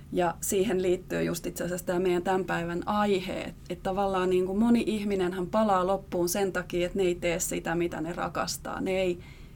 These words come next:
tiedä, ketä ne on, ne ei tiedä,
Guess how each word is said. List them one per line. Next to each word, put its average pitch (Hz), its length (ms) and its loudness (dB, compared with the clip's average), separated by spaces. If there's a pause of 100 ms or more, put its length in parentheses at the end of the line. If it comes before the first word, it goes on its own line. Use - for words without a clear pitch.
(140)
tiedä, 208 400 4 (100)
ketä 208 320 2
ne 175 180 2
on, 220 380 2 (140)
ne 196 100 2
ei 185 140 4
tiedä, 185 520 0